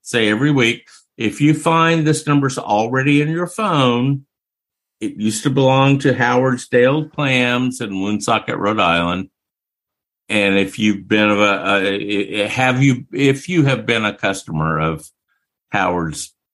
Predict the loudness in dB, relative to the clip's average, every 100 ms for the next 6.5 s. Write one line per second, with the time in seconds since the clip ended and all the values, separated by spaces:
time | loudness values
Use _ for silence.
0 | -4 0 0 0 -4 -4 -2 0 0 0
1 | 2 2 2 2 2 0 0 -2 -4 -8
2 | -4 -2 -2 -2 -2 -2 -2 0 0 0
3 | 0 2 2 0 -2 -4 -6 -2 -2 -4
4 | _ _ _ _ _ _ _ _ -4 -2
5 | 2 0 0 -2 0 0 0 -4 -4 0
6 | 0 0 -2 -4